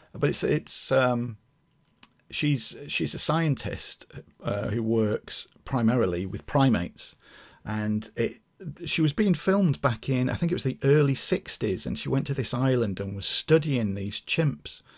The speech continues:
And this was, um, this was way back when, when, you know, women didn't do that sort of thing.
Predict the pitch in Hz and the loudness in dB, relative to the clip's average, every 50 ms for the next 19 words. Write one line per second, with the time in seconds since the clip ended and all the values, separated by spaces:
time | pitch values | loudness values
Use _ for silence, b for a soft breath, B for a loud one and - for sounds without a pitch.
0 | B B B B B B B B B B 113 113 110 110 - 180 151 - - - | B B B B B B B B B B 0 2 2 2 2 2 0 0 -2 -2
1 | - 120 117 110 104 101 92 - - - - - - - _ - - 104 104 104 | 0 2 2 2 2 2 0 -4 -4 -4 -4 -6 -6 -10 _ -8 -8 -6 -4 -4
2 | 101 101 104 104 101 98 92 110 - - _ _ b b b b b b b b | -6 -6 -6 -6 -6 -6 -6 -8 -10 -12 _ _ b b b b b b b b
3 | b b b b - 180 - 151 110 156 170 160 147 143 127 - 117 131 143 139 | b b b b 0 0 2 2 4 4 4 4 4 0 0 0 2 2 2 4
4 | 127 117 107 92 95 101 131 123 - 90 - - - 104 92 - 82 78 110 - | 4 4 2 2 2 0 -2 -4 -6 -8 -10 -8 -6 -6 -6 -6 -6 -8 -6 -6
5 | - - - 185 - - - - - - - - - - - 113 127 156 175 | -2 2 2 2 2 2 -4 -8 -8 -8 -8 -10 -10 -6 -4 0 0 2 0